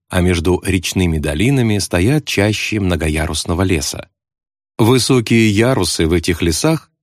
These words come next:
образуют гигантские фикусы, в стволе которых может жить целая семья пигмеев, масличная пальма, сейба, кола и другие деревья.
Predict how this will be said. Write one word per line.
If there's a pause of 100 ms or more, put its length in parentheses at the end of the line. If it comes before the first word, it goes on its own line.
(100)
образуют
гигантские
фикусы,
в
стволе
которых
может
жить
целая
семья
пигмеев, (240)
масличная
пальма, (240)
сейба, (160)
кола (180)
и
другие
деревья.